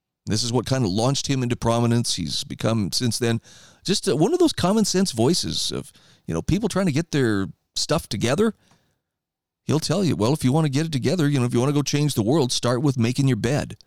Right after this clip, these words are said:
Start with, you know, being a decent person, getting your own life in order before you go out there and try to, you know, make everybody else do the right thing." So that appeal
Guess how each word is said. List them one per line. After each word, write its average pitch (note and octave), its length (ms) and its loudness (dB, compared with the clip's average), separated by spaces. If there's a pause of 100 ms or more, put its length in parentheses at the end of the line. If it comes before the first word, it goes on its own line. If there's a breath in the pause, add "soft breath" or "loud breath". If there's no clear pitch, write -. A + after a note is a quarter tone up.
(400 soft breath)
Start A#2+ 300 0
with, C#3+ 260 2
you A2 100 4
know, B2 120 2
being B2 320 2
a A#2 40 0
decent A#2+ 360 0
person, C3+ 260 0
getting A#2 240 2
your C#3 140 4
own F#3 200 4
life A#2+ 300 2
in C3 80 2
order A2 300 4 (260 loud breath)
before G3 300 2
you F3 80 2
go D3+ 200 2
out C3 140 -2
there C#3 140 2
and C3+ 120 2
try A2 220 0
to, A#2 260 2 (480 soft breath)
you G#2+ 120 -2
know, A2+ 200 0 (220)
make B2+ 240 0
everybody C3 400 2
else B2 240 0
do B2 140 0
the A2 100 2
right A2 260 2
thing." C#3+ 320 -2 (1500)
So B2 420 2
that C#3 260 0
appeal E3+ 540 2